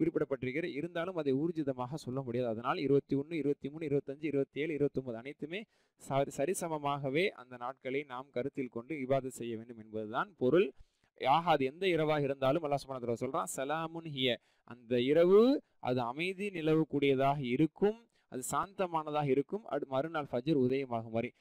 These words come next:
இது சாந்தம் நிறைந்ததாக இருக்கும் என்பதன் ஒரு பிரதான பொருளை பற்றி முஃபஸ்ஸிரீன்கள் சொல்லும் பொழுது, அந்த நாள் "ஹாலியத்து மின ஷர்ரி வல் அதா", தீங்கு நடை-, நடைபெறுவதை விட்டும்,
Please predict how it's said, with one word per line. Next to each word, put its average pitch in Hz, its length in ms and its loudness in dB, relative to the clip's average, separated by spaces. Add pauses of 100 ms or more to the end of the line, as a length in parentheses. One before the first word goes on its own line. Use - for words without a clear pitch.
(200)
இது 190 180 4
சாந்தம் 208 480 -2
நிறைந்ததாக 185 460 0
இருக்கும் 165 320 -4
என்பதன் 143 280 0
ஒரு 143 220 -6
பிரதான 156 420 0
பொருளை 139 340 -2
பற்றி 123 220 -4
முஃபஸ்ஸிரீன்கள் 123 600 -10
சொல்லும் 113 180 -2
பொழுது, 107 280 0 (380)
அந்த 127 280 -4
நாள் 156 360 2 (300)
"ஹாலியத்து 190 540 2
மின 143 180 -6
ஷர்ரி 151 400 0
வல் 135 180 2
அதா", 127 260 4 (360)
தீங்கு 220 380 -6
நடை-, 160 300 -2 (100)
நடைபெறுவதை 139 520 4
விட்டும், 151 380 0